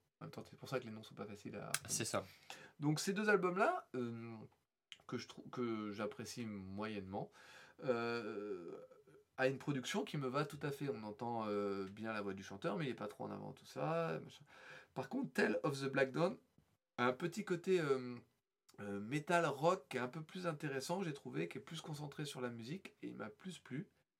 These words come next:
Speaker 1: Et quant au Black Nova, le dernier, il est un peu trop avec des touches électro qui me font vraiment sortir des morceaux. Vraiment des, tu sais, comme si, euh, ça appuyait dessus, et moi, ça me, voilà.
Speaker 2: Ouais.
Speaker 1: Je te ferai écouter à la fin de ce podcast, vite fait.
Speaker 2: Bah,
Speaker 1: Vite fait, pour que
Speaker 2: oui.
Speaker 1: tu aies-,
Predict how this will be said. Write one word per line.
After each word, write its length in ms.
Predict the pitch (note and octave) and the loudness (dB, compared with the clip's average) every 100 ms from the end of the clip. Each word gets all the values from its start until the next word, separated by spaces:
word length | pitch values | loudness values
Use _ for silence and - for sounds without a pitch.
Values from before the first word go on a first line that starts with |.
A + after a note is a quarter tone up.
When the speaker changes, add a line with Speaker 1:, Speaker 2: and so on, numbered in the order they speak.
| - | -8
Speaker 1:
Et 160 | G#2 G2+ | -4 -4
quant 160 | A#2 A#2 | -6 -4
au 100 | A#2 | 0
Black 240 | A#2+ C3 | 4 4
Nova, 220 | C#3 C3 C3 | 4 4 4
le 60 | |
dernier, 420 | A#2+ G#2 A2 C3+ - | 2 0 0 -2 -2
il 180 | G2+ | -4
est 220 | G#2+ A#2 G2+ | -2 -2 -2
un 120 | G2 | -4
peu 140 | - | -10
trop 200 | - - | -10 -4
avec 120 | A#2 G#2 | -4 -4
des 100 | F#2+ | -6
touches 240 | - - | -8 -6
électro 340 | G#2 - F3 | -6 -4 -6
qui 140 | E3 B2 | -4 -8
me 80 | G#2+ | -8
font 240 | D3+ D#3 D3+ - | -4 -4 -6 -6
vraiment 240 | B2 D#3 | -6 -6
sortir 340 | D#3 D3+ D#3 | -8 -8 -6
des 80 | C#3 | -4
morceaux. 340 | B2+ - A#2+ - - _ _ _ - | -6 -8 -10 -12 -18 _ _ _ -4
Vraiment 240 | C#3 F#3 | -2 0
des, 400 | E3 C#3 C3+ C3+ - - - | 0 0 0 -2 -8 -20 -4
tu 120 | C#4 | -2
sais, 40 | |
comme 160 | - D#3 | 0 0
si, 320 | - D#3+ D#3+ | -2 -2 0
euh, 180 | D3 C#3+ | 2 2
ça 180 | C#3 C#3 | 2 0
appuyait 300 | C3+ - D#3 | 0 0 0
dessus, 340 | C#3+ - D#3 F#3 | 0 -2 -2 -2
et 60 | |
moi, 240 | C3 B2+ C3+ | 0 -2 -2
ça 160 | A#2 | -6
me, 120 | G#2 G#2+ | -8 -4
voilà. 260 | G#2 - _ - | -4 -6 _ -2
Speaker 2:
Ouais. 200 | G#2 F#2+ - - | 0 0 -4 -2
Speaker 1:
Je 120 | D3 | 0
te 140 | F3 G#3+ | 2 2
ferai 160 | F#3 F3+ | 2 0
écouter 300 | F3 D#3 E3+ | -2 2 4
à 40 | |
la 80 | D3 | 4
fin 120 | C#3+ | -2
de 60 | C#3 | -4
ce 60 | |
podcast, 480 | B2 B2 B2+ C#3+ C#3+ - | -4 -2 2 2 0 -8
vite 200 | A2 - | -10 -4
fait. 200 | A2+ - - - - | -2 -2 -6 -16 -4
Speaker 2:
Bah, 180 | C3 G#2+ | 2 2
Speaker 1:
Vite 60 | F#2+ | 2
fait, 160 | - - | -2 -8
pour 100 | - | -8
que 60 | - | -2
Speaker 2:
oui. 60 | D#3 | -2
Speaker 1:
tu 100 | |
aies-, 40 | - | -2